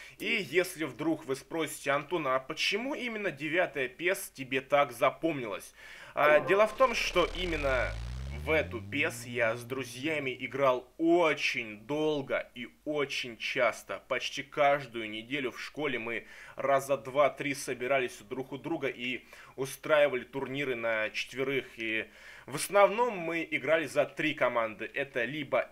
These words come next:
Интер, либо Барселона, либо Манчестер. Я, как фан Реала, за Реал почти и не играл, потому что там были в нападении Нистелрой и Рауль, которые были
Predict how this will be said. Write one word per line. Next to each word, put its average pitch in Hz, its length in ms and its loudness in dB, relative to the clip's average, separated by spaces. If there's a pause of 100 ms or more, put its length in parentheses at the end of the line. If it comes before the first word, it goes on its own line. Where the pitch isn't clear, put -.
Интер, 180 540 -4
либо 131 340 -4
Барселона, 147 640 -2
либо 131 320 0
Манчестер. 127 840 -2
Я, 196 480 4
как 151 160 2
фан 147 320 2
Реала, 151 420 6
за 123 160 -2
Реал 151 500 0
почти 160 760 -2 (200)
и 143 120 -4
не 147 240 -2
играл, 135 340 4
потому 127 280 -2
что - 200 -4
там 151 240 4
были 139 360 0 (200)
в 127 80 -16
нападении 147 600 0
Нистелрой 156 680 -2
и 143 180 -6
Рауль, 143 380 2
которые 131 340 -4
были 127 240 2